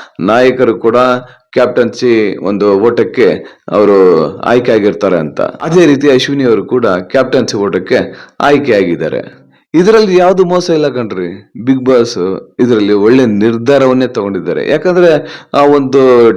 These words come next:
ಟೀಮ್ ನ ಉಸ್ತುವಾರಿ ವಹಿಸ್ಕೊಂಡಿರ್ತಾರಲ್ವಾ, ಅವ್ರಿಗೆ ಮತ್ತೆ ಏನು ಬೆಲೆ? ಅದಕ್ಕೋಸ್ಕರನೇ Bigg Boss ಅವರು ಕೂಡ ನೇರವಾಗಿ ಕ್ಯಾಪ್ಟನ್ಸಿ ಓಟಕ್ಕೆ ಆಯ್ಕೆ ಆಗ್ಬೋದು ಅಂತ Bigg Boss ಒಂದು ನಿರ್ಧಾರ ತಗೊಂಡಿದ್ರು.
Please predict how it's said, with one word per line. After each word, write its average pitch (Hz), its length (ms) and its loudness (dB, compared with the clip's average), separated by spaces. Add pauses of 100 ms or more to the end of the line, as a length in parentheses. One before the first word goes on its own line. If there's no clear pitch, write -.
(100)
ಟೀಮ್ 160 260 0
ನ 143 40 0
ಉಸ್ತುವಾರಿ 139 600 2
ವಹಿಸ್ಕೊಂಡಿರ್ತಾರಲ್ವಾ, 113 920 0 (520)
ಅವ್ರಿಗೆ 160 240 4
ಮತ್ತೆ 135 640 2 (160)
ಏನು 156 580 2
ಬೆಲೆ? 104 600 0
ಅದಕ್ಕೋಸ್ಕರನೇ 156 760 0
Bigg 117 300 0
Boss 113 240 2 (360)
ಅವರು 165 360 2
ಕೂಡ 139 160 2
ನೇರವಾಗಿ 143 1200 2
ಕ್ಯಾಪ್ಟನ್ಸಿ 117 480 0
ಓಟಕ್ಕೆ 127 600 0
ಆಯ್ಕೆ 120 280 0
ಆಗ್ಬೋದು 120 380 2
ಅಂತ 95 180 -2
Bigg 170 280 0
Boss 143 320 0
ಒಂದು 98 460 0 (320)
ನಿರ್ಧಾರ 131 420 4
ತಗೊಂಡಿದ್ರು. 120 800 -2